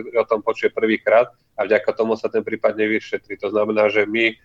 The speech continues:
vieme skontaktovať napríklad konkrétne policajta, ktorý na tomto pôsobí, pôsobí medzinárodne, vie,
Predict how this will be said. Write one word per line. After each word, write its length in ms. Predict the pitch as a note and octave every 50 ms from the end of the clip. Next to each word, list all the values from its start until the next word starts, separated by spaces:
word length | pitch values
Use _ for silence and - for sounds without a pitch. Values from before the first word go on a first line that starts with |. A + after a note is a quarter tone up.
| _ _ _ _
vieme 240 | - A2 A2 A2 A2
skontaktovať 800 | G#2+ G#2+ - - A2+ G#2 G#2 A2+ - - - G#2+ G#2+ G#2 - -
napríklad 400 | - - - G#2+ - G#2+ G#2+ -
konkrétne 420 | - A2+ A2 A2 A2+ A2 A2 A2+ G#2 -
policajta, 400 | A2+ A2 A2 - A2+ G#2+ - -
ktorý 320 | - - A2+ G#2+ G#2 G2+ - _ _ _ -
na 80 | A2+ A2
tomto 320 | - A#2 A2 G#2 G#2+ G2+
pôsobí, 560 | - - A2+ A#2 A#2 - C3 A#2 A#2+ A#2 A2+
pôsobí 400 | A#2 A2+ G#2+ - - G#2+ G#2 G2+
medzinárodne, 560 | A2 A2 A2 A#2 A2+ A2+ A2+ A2+ A2 A2 A2
vie, 320 | G#2 G#2 G#2+ A2 G#2+ G#2+